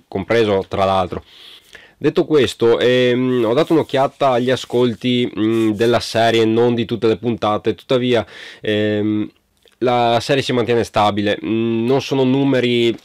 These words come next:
da capogiro, non sono i numeri della prima stagione naturalmente, però si mantiene su una certa, ehm, su una certa stabilità, il che è una cosa positiva. Speriamo, eh, speriamo bene, speriamo che si riprenda nella seconda metà di stagione come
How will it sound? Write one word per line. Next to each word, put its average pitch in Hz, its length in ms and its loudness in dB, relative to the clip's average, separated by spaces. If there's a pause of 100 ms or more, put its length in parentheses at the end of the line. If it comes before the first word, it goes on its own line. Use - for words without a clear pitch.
(120)
da 110 200 -4
capogiro, 123 600 0
non 120 140 2
sono 127 220 -2
i 123 40 2
numeri 123 300 2
della 113 200 2
prima 120 240 -2
stagione 113 420 0
naturalmente, 110 800 0
però 120 360 0
si - 140 -4
mantiene 117 420 0
su - 120 -6
una 110 140 0
certa, 110 540 0 (400)
ehm, 98 800 -2
su 107 120 -4
una 113 80 0
certa 110 220 -2
stabilità, 110 500 -2
il 104 100 -2
che 113 220 2
è 101 40 2
una 101 180 0
cosa 110 260 0
positiva. 107 680 -2
Speriamo, 107 720 -2
eh, 101 60 -4
speriamo 113 360 0
bene, 113 440 0
speriamo 110 320 -2
che 87 80 -8
si - 140 -4
riprenda 107 440 0
nella 101 180 -2
seconda 104 300 -4
metà 101 160 -2
di 101 60 0
stagione 104 400 -2
come 107 380 -2